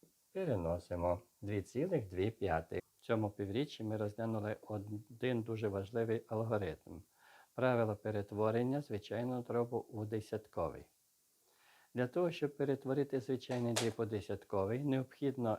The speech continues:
чисельник розділити на знаменнику стовпчик. Подивимося, е, це на прикладі. Три двадцять п'ятих записати у вигляді десяткового.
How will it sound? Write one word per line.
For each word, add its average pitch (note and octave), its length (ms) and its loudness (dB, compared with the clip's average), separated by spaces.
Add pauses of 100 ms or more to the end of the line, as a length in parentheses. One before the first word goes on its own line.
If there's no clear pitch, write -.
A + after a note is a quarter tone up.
чисельник D#3+ 680 -2
розділити G#2+ 520 0
на F2+ 140 -6
знаменнику B2 800 -2
стовпчик. - 600 -6 (680)
Подивимося, D#3+ 800 2 (180)
е, G#2 340 0
це C3 440 0
на C3 140 0
прикладі. - 640 -6 (960)
Три E3+ 440 6
двадцять A#2+ 540 0
п'ятих A#2 500 -2
записати A#2 680 0
у C#3 80 4
вигляді A#2 440 2
десяткового. - 880 -4